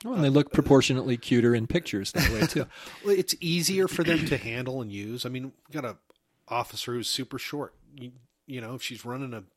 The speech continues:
Speaker 2: a full-length rifle, it
Speaker 1: Right,
Speaker 2: touches
Speaker 1: you
Speaker 2: the
Speaker 1: don't want her
Speaker 2: ground.
Speaker 1: to have to have a Kentucky long rifle.
Speaker 2: Yeah.
Speaker 1: So,
Speaker 2: So who is that? Who
Speaker 1: but
Speaker 2: is that law
Speaker 1: select
Speaker 2: targeting?
Speaker 1: What?
Speaker 2: Realistically, I mean,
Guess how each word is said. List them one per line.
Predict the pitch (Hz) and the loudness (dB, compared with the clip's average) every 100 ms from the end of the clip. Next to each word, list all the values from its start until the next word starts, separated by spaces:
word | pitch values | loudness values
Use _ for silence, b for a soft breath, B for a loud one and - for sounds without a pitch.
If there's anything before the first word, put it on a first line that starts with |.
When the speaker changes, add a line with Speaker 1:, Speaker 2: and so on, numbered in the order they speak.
| _ b b b _ - | _ b b b _ -14
Speaker 2:
a | 123 | -12
full-length | - 139 127 120 | -6 -6 -6 -10
rifle, | 120 117 160 107 | -8 -6 -6 -10
it | 98 | -4
Speaker 1:
Right, | 131 110 | -2 -2
Speaker 2:
touches | - | 0
Speaker 1:
you | 131 | 4
Speaker 2:
the | 135 | 4
Speaker 1:
don't | 139 | 4
want | 135 | 4
her | |
Speaker 2:
ground. | 127 | 4
Speaker 1:
to | 127 | 2
have | 135 | 2
to | |
have | 123 | -2
a | 110 | -2
Kentucky | - 117 127 - 113 | -4 -2 -2 0 0
long | 117 127 | 0 0
rifle. | 107 95 - 113 127 | -2 -4 -6 -8 -8
Speaker 2:
Yeah. | 123 101 110 - _ _ _ _ _ _ _ - _ - - - - _ b b b b b b | -12 -14 -18 -20 _ _ _ _ _ _ _ -20 _ -18 -16 -20 -20 _ b b b b b b
Speaker 1:
So, | - 170 139 | 8 10 12
Speaker 2:
So | 208 196 | 10 6
who | 165 160 247 | 6 4 4
is | 208 | 4
that? | 196 170 - | 4 4 4
Who | 175 | 8
Speaker 1:
but | 160 | 10
Speaker 2:
is | |
that | 214 175 | 12 12
law | 196 | 12
Speaker 1:
select | 156 - | 8 8
Speaker 2:
targeting? | 156 165 127 87 - _ _ _ _ _ _ _ _ _ | 6 6 2 -2 -16 _ _ _ _ _ _ _ _ _
Speaker 1:
What? | 135 110 - _ _ B B B - | 0 0 0 _ _ B B B -4
Speaker 2:
Realistically, | 123 185 170 170 - 143 - 101 82 95 B B B B - | 4 6 6 4 4 2 -2 -6 -10 -14 B B B B 0
I | |
mean, | 147 143 | 4 4